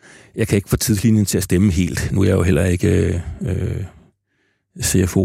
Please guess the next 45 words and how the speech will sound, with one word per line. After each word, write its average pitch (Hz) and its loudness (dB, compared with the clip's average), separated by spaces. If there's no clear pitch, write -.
eller 95 2
C 87 -2
E 92 2
O 95 0
i, 98 0
i 95 0
et 92 -6
biotech-selskab, - -2
men 90 2
jeg 90 2
kan - -2
ikke 95 -2
forestille 113 2
mig, 90 0
at 87 -2
de 90 -4
kommer - -2
senere 95 2
end 92 2
maj. 82 -2
Måske - -2
kommer - -2
de - -2
endda 92 -2
i 87 -2
april. - -2
Så - -2
der 101 0
er 95 0
ikke 123 0
så 151 2
lang 101 -2
tid - 2
til. 98 -6
Og 101 -2
det 110 4
er 104 2
seksten 98 0
ugers 98 2
data 98 -2
fra - -6
deres, 98 -4
øh, 98 0
amylin-analog. 95 0
Øh, 92 2